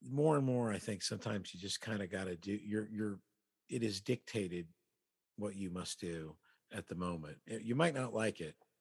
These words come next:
and, uh, you know, I might have wanted to write a Buzzcocks record, or I might have wanted to write, you know, a very serious, uh, you know, I don't know,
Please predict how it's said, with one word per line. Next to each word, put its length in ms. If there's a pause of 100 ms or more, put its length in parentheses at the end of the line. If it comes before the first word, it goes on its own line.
(140)
and, 300
uh, 300 (960)
you 140
know, 200
I 120
might 220
have 120
wanted 340
to 80
write 220
a 80
Buzzcocks 560
record, 340
or 80
I 60
might 240
have 140
wanted 300
to 100
write, 360 (840)
you 160
know, 180
a 60
very 340
serious, 800
uh, 420 (100)
you 180
know, 260 (200)
I 80
don't 160
know, 260